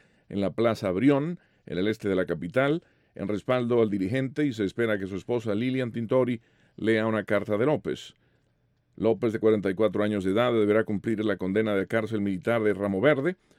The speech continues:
a las afueras de la capital, donde ha estado detenido durante casi diecinueve meses.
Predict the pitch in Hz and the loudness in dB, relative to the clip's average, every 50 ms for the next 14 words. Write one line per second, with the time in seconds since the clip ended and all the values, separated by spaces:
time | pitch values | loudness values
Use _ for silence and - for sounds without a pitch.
0 | _ _ _ - - 87 87 - 98 110 113 107 101 98 95 92 - 87 85 87 | _ _ _ -6 -6 -6 -4 0 0 2 2 2 2 2 0 -2 -2 -6 -8 -8
1 | 85 85 131 147 156 143 131 110 101 104 104 98 - 110 101 104 104 107 98 90 | -6 -2 -2 0 0 0 0 2 2 2 2 2 2 0 0 2 2 0 0 0
2 | 101 113 135 143 139 139 131 120 117 107 90 101 92 - 120 110 101 - 113 101 | 0 0 2 2 2 2 2 2 0 0 -2 -4 -4 -2 -4 -4 -4 -4 -6 -4
3 | 92 107 113 107 - 107 101 101 101 104 107 113 127 135 107 - - - - - | -2 -2 -2 -2 -2 -4 -4 -4 -2 -2 -2 -2 -2 -4 -4 -6 -8 -12 -14 -14
4 | - - - | -18 -20 -20